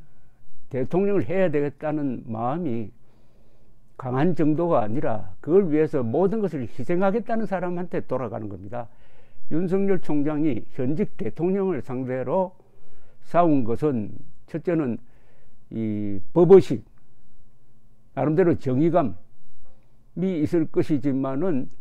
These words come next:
저는 대통령이 되겠다는 그 권력 의지가 있었다고 봅니다. 명예욕, 정의감, 의무감만으로는 그런 행동을 하기가 힘듭니다. 여기에는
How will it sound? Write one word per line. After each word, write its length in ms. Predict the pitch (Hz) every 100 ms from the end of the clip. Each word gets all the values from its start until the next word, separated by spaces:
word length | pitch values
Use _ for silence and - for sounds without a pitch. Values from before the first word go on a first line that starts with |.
| - - - -
저는 440 | 175 180 127 - - - - - - - - -
대통령이 500 | 135 139 170 202 202
되겠다는 640 | 143 165 156 156 139 123 113
그 160 | 123 110
권력 400 | 202 214 196 123
의지가 520 | 131 123 147 139 113 -
있었다고 440 | 139 170 135 110
봅니다. 420 | - 104 92 98 - - - - - - - - - -
명예욕, 640 | 117 131 160 214 175 - - - - - - - -
정의감, 600 | 135 131 180 185 147 - - - -
의무감만으로는 1300 | 127 120 143 185 220 220 202 202 196 196 175 123 180 - - -
그런 220 | 165 160
행동을 340 | 160 165 139
하기가 220 | 135 151 117
힘듭니다. 560 | 156 160 165 117 - - -
여기에는 400 | 160 175 147